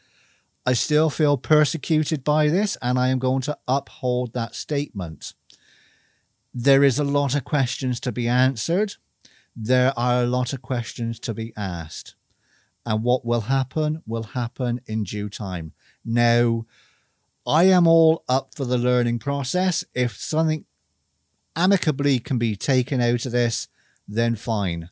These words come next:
which is why I am not going down the, the route of entertaining any of the thought processes that are going through my head, because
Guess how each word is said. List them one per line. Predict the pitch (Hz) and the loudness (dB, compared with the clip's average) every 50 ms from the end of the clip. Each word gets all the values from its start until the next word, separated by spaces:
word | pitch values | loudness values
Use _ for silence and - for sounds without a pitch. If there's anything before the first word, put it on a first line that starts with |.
| _ - | _ -18
which | - 110 120 139 143 - - | -14 -8 -6 -6 -6 -6 -6
is | 143 123 123 | -6 -6 -6
why | 113 110 117 139 147 165 175 185 190 - - | -8 -6 -4 -2 0 2 2 2 0 0 -2
I | 123 127 | -4 -2
am | 127 123 127 135 | -2 0 -2 -2
not | 139 135 - - - | -2 -4 -6 -8 -8
going | - 135 127 120 120 120 107 | -4 -2 0 0 0 0 0
down | 127 120 117 117 117 117 | 0 -2 0 0 0 0
the, | 110 107 101 98 - - | -2 -2 -2 -4 -8 -12
the | - 110 104 | -6 -6 -4
route | 107 127 127 123 127 123 - - - | 0 2 2 2 2 0 -6 -8 -6
of | 98 95 - - - - | -6 -6 -6 -6 -4 0
entertaining | 175 175 - - 139 - - 151 143 139 139 131 120 117 113 113 104 - _ _ _ _ _ _ _ _ _ _ _ _ _ _ - 147 | 0 0 0 0 -4 -2 0 0 0 2 2 2 2 2 2 0 -2 -4 _ _ _ _ _ _ _ _ _ _ _ _ _ _ 0 2
any | 156 185 185 175 160 | 4 4 6 4 4
of | 151 | 4
the | 135 120 | 2 0
thought | - - 160 139 143 - | 0 0 -2 -2 -2 -4
processes | - 135 139 143 131 - 127 110 101 - 104 92 | -2 -2 -2 -2 -2 -2 -2 -2 -2 -4 -6 -8
that | - - | -10 -10
are | 107 | -8
going | - 110 101 98 98 | -6 -4 -4 -4 -4
through | - 107 101 | -6 -6 -4
my | 101 98 92 | -4 -4 -4
head, | 90 98 92 87 82 - _ _ _ _ _ _ _ _ _ _ _ _ - _ _ _ _ _ _ _ _ - | -2 -2 -4 -4 -6 -8 _ _ _ _ _ _ _ _ _ _ _ _ -20 _ _ _ _ _ _ _ _ -2
because | - 147 131 - 147 143 127 - | -2 -2 0 2 0 0 0 -2